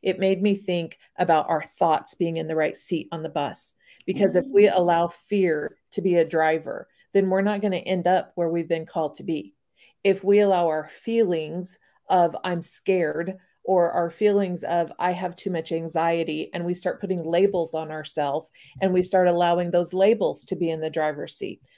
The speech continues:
Speaker 1: So we've got to, we've got to figure out a way to take that emotive side of our brain and say, "Okay, I'm so glad you're here, and thank you for helping me recognize all of the things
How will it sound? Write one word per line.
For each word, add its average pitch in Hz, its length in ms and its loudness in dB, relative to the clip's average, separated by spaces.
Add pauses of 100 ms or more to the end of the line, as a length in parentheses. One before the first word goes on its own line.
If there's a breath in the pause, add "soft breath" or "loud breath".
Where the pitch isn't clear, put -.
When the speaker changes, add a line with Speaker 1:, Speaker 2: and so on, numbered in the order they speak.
(180 loud breath)
Speaker 1:
So 180 320 6
we've 196 220 2
got 202 260 4
to, 180 320 2 (240 soft breath)
we've 190 100 -8
got 240 120 10
to 233 100 4
figure 220 480 2
out 190 220 4
a 175 40 6
way 170 520 2 (160)
to 214 100 0
take 202 400 0
that 175 220 0
emotive 190 640 4
side 180 480 -2
of 165 100 -2
our 160 160 -2
brain 165 580 -6
and 185 220 -4
say, 180 260 2
"Okay, 196 420 2 (100)
I'm 214 180 0
so 202 320 0
glad 190 300 2
you're 185 100 -2
here, 175 400 -4 (240 soft breath)
and 185 260 -6
thank 220 300 0
you 214 100 -2
for 190 200 -6
helping 175 360 -2
me 185 120 -4
recognize 180 640 0
all 170 260 2
of 170 80 -2
the 180 100 -4
things 180 520 -6